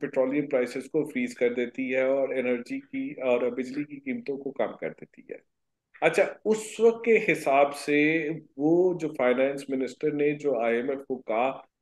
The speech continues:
आईएमएफ़ ने उनकी बात को agree किया। उन्होंने public को जो भी कहा, उन्होंने कहा कि देखिए जी, ये इस वक्त हमारा ये सिलसिला है, इतना gap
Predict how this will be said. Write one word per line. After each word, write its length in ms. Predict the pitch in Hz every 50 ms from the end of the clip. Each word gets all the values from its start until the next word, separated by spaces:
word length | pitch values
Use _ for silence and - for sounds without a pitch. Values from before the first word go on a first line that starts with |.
| - 127
आईएमएफ़ 500 | 135 139 143 147 156 160 156 156 156 165
ने 200 | 156 151 156 160
उनकी 380 | 156 156 151 139 - - 151
बात 300 | 139 - 127 131 131 131
को 100 | - 147
agree 260 | 131 120 120 127 139
किया। 300 | 143 139 - 113 113 113
उन्होंने 320 | 117 131 135 139 147 147 147
public 400 | 147 127 127 127 147 156 175 175
को 120 | 170 175
जो 180 | 165 147 147 143
भी 120 | 147 156
कहा, 180 | 151 - 156 156
उन्होंने 300 | 151 151 156 151 151 151
कहा 200 | 147 - 156 156
कि 160 | 156 - 156
देखिए 340 | 156 151 139 135 - 143 143
जी, 120 | 156 160
ये 280 | 170 160 120 120 135 147
इस 180 | 147 139 - -
वक्त 160 | 147 - -
हमारा 300 | 131 120 117 117 120 127
ये 320 | 135 123 117 120 131 139 135
सिलसिला 500 | - 123 113 113 - 113 117 117 120 123
है, 200 | 127 147 151 135
इतना 320 | - - - 131 135 143
gap 360 | 143 - 110 98 101 107 -